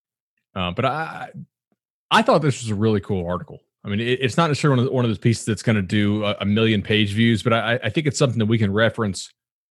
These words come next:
over time. We, we can go back and, and look back at it. We, we, we can update it. And it, it's the, the process of all this was,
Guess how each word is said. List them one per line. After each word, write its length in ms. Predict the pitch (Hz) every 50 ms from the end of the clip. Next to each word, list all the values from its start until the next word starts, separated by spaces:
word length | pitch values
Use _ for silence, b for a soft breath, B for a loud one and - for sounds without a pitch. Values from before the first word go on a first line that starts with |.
| _ _ _ _
over 220 | - 120 98 107 110
time. 360 | - - 117 117 120 120 113
We, 120 | 107 107 -
we 100 | 113 101
can 80 | 92 98
go 160 | 87 104 104
back 360 | 95 104 101 101 101 95 -
and, 200 | 95 92 101 95
and 120 | 92 90 92
look 160 | 95 95 -
back 280 | - 117 117 117 - -
at 160 | 120 113 113
it. 80 | - - - -
We, 140 | 117 113 113 -
we, 100 | 117 107
we 120 | 110 98
can 140 | - - 98
update 360 | 104 110 - - 113 113 104
it. 120 | 113 - -
And 120 | 104 101
it, 160 | 110 117 - -
it's 340 | 135 131 - - - - _ _ _ _ _ _ _ _
the, 120 | 131 131 - -
the 80 | 139 127
process 480 | - - 170 185 180 - 170 143 -
of 80 | - 117
all 140 | 107 104 101
this 320 | 95 101 98 95 - -
was, 340 | 104 101 98 95 - -